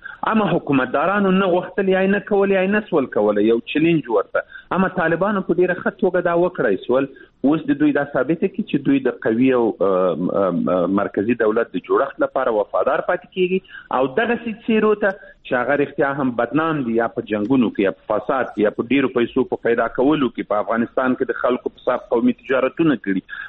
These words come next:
په افغانستان کې، ا، ا، ا، قومي سیاستونه کړي دي، دغه خلک باید لږ د اقتدار نه وروسته پاتې شي. اما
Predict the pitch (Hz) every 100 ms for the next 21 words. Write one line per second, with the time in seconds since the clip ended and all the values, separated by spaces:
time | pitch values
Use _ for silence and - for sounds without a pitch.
0 | - 110 107 117 123 - 135 131 131 127
1 | 127 - - - 110 113 98 104 113 107
2 | - 101 110 101 - 135 143 160 151 120
3 | 120 - 151 139 - 151 190 190 170 -
4 | 104 95 - - 269 254 - 240 220 214
5 | 170 180 175 151 156 - - - - 123
6 | 123 - 120 123 123 113 104 110 - 92
7 | - 87 - - - 226 233